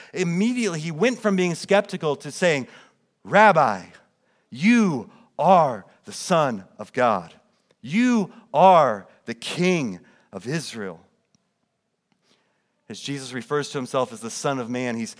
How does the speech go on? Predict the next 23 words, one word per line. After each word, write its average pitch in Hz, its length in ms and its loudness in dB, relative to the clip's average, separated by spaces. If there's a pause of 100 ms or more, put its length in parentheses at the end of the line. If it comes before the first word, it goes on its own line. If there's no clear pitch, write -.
(120)
he's 120 120 -10
pointing 147 460 -6
to 127 180 -8
his 120 240 -8 (180)
humanity. 131 640 -6
But 110 140 -10
we'll 127 100 -6
see 202 300 -4
this 151 240 -4
more 151 280 -2
in, 131 440 -8
in 143 180 -6
depth 143 300 2
as 123 120 -12
we 135 60 -8
go 143 180 -2
through 139 220 -10
the 127 80 -6
Gospel 131 400 -2
of 117 80 -8
John. 135 320 -2
But 117 140 -10
that 147 220 0